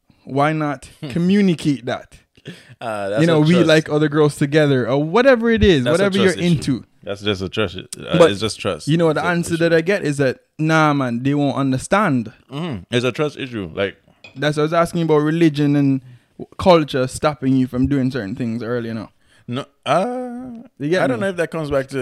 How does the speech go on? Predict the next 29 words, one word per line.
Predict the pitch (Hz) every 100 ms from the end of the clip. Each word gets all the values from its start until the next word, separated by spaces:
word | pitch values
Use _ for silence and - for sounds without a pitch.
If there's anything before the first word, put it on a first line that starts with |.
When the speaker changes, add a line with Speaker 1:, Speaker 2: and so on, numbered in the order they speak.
| 123
Speaker 2:
religion | 107 110 123 113
and | 107 98
culture. | 117 117 - 92
I | 113
think | 131
that's | 117 110
more | 113 107
just | 104
a | 90
trust | - 123 113
issue. | 98 - 90
Like, | 78 - _ _ _ _ _ _
all | -
right, | 104 78 _ _ _ _ -
let's | 147 185
just | 139 123
say, | 113 80
hypothetically, | 78 104 110 104 107 92 - 65
I | 62 98
went | 107 104
and | 95
I | 87
spoke | 90 - 95
to | -
my | 87
woman | 80 87 71
and | 71
I | 76
said, | - 76